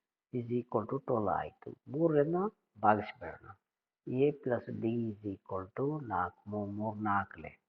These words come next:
ಅಂದ್ರೆ ಎ ಪ್ಲಸ್ ಡಿ is equal to ಫೋರ್ ಆಯ್ತು. ಇದನ್ನು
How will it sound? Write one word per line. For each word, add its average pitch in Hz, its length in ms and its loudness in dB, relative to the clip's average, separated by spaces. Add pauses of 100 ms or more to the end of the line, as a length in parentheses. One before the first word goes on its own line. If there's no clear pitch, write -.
(400)
ಅಂದ್ರೆ 139 220 0 (160)
ಎ 117 100 2 (100)
ಪ್ಲಸ್ - 420 -4 (380)
ಡಿ 113 240 4
is 107 220 -2
equal 104 260 -6
to 107 180 -6
ಫೋರ್ 135 300 2
ಆಯ್ತು. 123 380 2 (240)
ಇದನ್ನು 107 300 -4